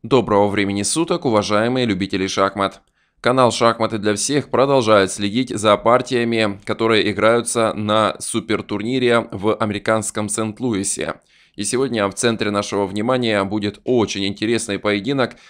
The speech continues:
который состоялся в рамках третьего тура. Белыми играл чемпион мира Магнус Карлсен, а его соперником был девятнадцатилетний американский гроссмейстер Ханс Моке Ниман.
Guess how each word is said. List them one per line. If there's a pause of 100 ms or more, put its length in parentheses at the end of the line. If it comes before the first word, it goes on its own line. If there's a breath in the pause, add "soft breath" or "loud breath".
(100)
который
состоялся
в
рамках
третьего
тура. (380 soft breath)
Белыми
играл
чемпион
мира
Магнус
Карлсен,
а
его
соперником
был
девятнадцатилетний
американский
гроссмейстер (160 loud breath)
Ханс
Моке
Ниман.